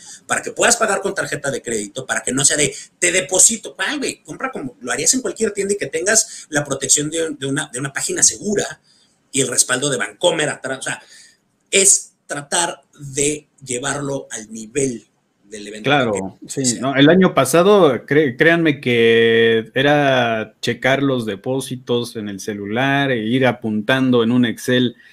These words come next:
Speaker 2: quién ya había pagado, o sea, fue todo muy manual, ¿no? Entonces, también en
Speaker 1: Ajá.
Speaker 2: ese aspecto de ir mejorando, este, pues, se, se está haciendo ya de esta manera un poco más, más, más sofisticada, pero al mismo tiempo más fácil para ustedes, ¿no?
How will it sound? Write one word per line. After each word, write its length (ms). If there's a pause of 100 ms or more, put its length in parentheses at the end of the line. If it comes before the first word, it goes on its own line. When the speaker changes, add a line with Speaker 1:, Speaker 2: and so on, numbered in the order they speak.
(220)
Speaker 2:
quién 240
ya 80
había 280
pagado, 600
o 100
sea, 220
fue 160
todo 260
muy 220
manual, 560
¿no? 220
Entonces, 380
también 280
en 80
Speaker 1:
Ajá. 60
Speaker 2:
ese 160
aspecto 520
de 260 (360)
ir 160
mejorando, 760
este, 600
pues, 340
se, 220
se 160
está 140
haciendo 280
ya 200
de 60
esta 180
manera 520
un 160
poco 220
más, 460 (360)
más, 320
más 240
sofisticada, 840
pero 140
al 60
mismo 280
tiempo 280
más 280
fácil 360
para 200
ustedes, 520
¿no? 160